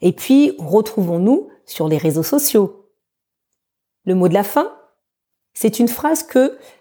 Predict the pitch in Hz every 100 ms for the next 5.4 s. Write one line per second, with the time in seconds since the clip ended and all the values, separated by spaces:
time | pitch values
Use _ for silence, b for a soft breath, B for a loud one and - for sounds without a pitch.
0 | B 175 196 226 220 220 269 208 - 285
1 | 285 240 262 240 240 190 190 208 - 196
2 | 175 156 131 _ - _ _ _ _ _
3 | 170 185 185 285 466 - - _ _ _
4 | _ _ _ 208 214 311 - - _ _
5 | - - -